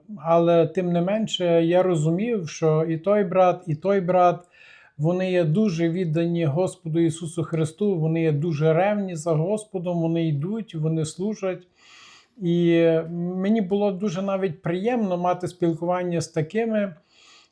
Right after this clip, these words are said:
І, е, то був такий досвід, е, який і до-, досі продовжується, який, е, м, якраз спонукає мене зробити деякі висновки на сьогоднішній день.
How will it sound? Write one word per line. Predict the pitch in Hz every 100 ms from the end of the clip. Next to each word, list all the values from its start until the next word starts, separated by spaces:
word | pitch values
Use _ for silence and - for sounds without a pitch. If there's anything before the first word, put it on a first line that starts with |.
| -
І, | 175 175 175 170 170 226
е, | 202 185 185 175 175
то | 226
був | 208 226 160
такий | 170 214 214
досвід, | 170 208 214 - 208 196 -
е, | 190 185 185 180 180 180 _ _ _ 226
який | 165 160 202 180 151
і | 202
до-, | 160 180
досі | 165 196 - 185
продовжується, | - 170 170 220 190 190 180 175 - 175
який, | 170 165 160 202 214 190 170 165
е, | 165 165 165 156 185 _ 175 147 - -
м, | 160 160 - 117 _ 170
якраз | 160 165 190 190 -
спонукає | - 170 165 156 202 190 175 170 175
мене | 175 165 180 208
зробити | 170 160 170 175 180
деякі | 160 175 175 165 165
висновки | 139 190 190 196 190 226 240 - _ _ _ - - - - _ _ _ _ _ _ _ - - -
на | 165
сьогоднішній | 151 170 170 185 180 160 - 165
день. | 160 175 151 131